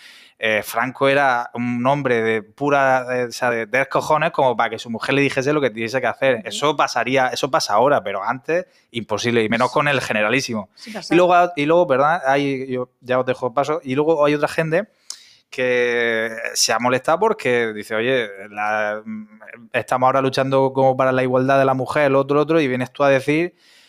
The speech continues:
Speaker 1: o tú o tu padre, de que era Carmen que le instigaba a que fuese tal". Y digo, "Entonces hemos,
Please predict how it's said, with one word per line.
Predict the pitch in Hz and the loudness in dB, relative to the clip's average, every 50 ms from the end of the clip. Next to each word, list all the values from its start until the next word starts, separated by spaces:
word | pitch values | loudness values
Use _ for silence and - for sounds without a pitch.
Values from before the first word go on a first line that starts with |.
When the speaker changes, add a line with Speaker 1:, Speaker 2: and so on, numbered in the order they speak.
| _ _ _ _ | _ _ _ _
Speaker 1:
o | - 123 113 104 | -8 -8 -8 -6
tú | 101 127 139 139 139 | -4 -4 0 2 2
o | 139 139 | 2 0
tu | 139 135 | 0 0
padre, | 139 156 156 156 175 180 | 2 2 4 4 4 4
de | 175 165 120 | 2 0 0
que | 110 123 120 117 117 117 113 113 120 127 | 0 0 0 2 2 0 0 0 0 2
era | 139 151 147 131 127 120 120 117 113 110 110 - | 2 4 4 4 4 4 4 4 2 2 0 0
Carmen | - 131 120 117 113 113 110 110 107 | -2 -4 -2 0 0 0 -2 -2 -4
que | - 120 113 113 110 110 | -2 0 0 2 2 0
le | 110 110 110 110 110 110 110 113 | -2 -2 -2 -2 -2 -2 -2 -4
instigaba | 110 - - 117 107 110 113 113 110 107 | -6 -6 -6 -4 -2 0 0 2 2 0
a | 104 | 0
que | 104 | -4
fuese | 101 - 117 - - - 107 104 104 101 | -6 -8 -10 -8 -6 -6 -6 -4 -6 -4
tal". | 98 139 170 170 | 0 0 0 0
Y | 135 113 | 0 -2
digo, | 110 110 107 | -2 -2 -2
"Entonces | 110 117 120 - 170 175 175 | -4 -4 -2 0 0 0 0
hemos, | - 131 143 165 165 156 135 | 0 0 2 2 2 2 0